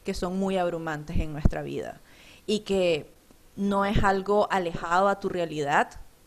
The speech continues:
Posiblemente si en tu familia o a tu alrededor no hay alguien que sufre un trastorno mental, es porque no estás observando bien,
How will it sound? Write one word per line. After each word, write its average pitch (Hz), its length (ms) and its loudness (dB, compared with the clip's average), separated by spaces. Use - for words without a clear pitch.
Posiblemente 185 720 -6
si 190 340 -8
en 180 140 -6
tu 180 120 -10
familia 185 800 -2
o 175 180 0
a 160 140 -2
tu 175 80 -6
alrededor 170 580 2
no 175 100 -4
hay 170 120 2
alguien 170 260 0
que 170 120 -6
sufre 180 300 -4
un 175 100 -6
trastorno 165 440 -4
mental, 165 560 2
es 170 120 -6
porque 175 460 -2
no 170 220 -2
estás 175 300 2
observando 160 640 -2
bien, 175 460 -2